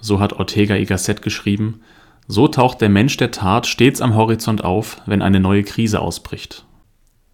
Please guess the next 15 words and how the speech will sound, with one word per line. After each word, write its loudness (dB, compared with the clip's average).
Wobei 2
mit 2
Mensch 0
der -2
Tat -2
ein -2
Diktator 2
gemeint 0
ist, -8
der 2
eine 2
Zeit -2
der 0
Rebarbarisierung 0
einleitet. -8